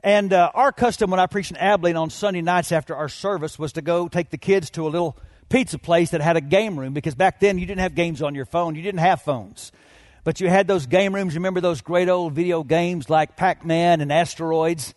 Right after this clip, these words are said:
And my kids loved to just go into that little room and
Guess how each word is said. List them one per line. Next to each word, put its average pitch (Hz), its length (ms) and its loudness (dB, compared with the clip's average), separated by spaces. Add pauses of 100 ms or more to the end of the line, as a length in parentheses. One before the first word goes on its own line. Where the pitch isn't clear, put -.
(440)
And 180 140 -2
my 220 140 4
kids 208 320 0
loved 175 680 2
to 156 60 -8
just 175 220 -8
go 208 200 2
into 185 120 -2
that 185 220 0
little 190 220 2
room 180 420 -4
and 151 260 -4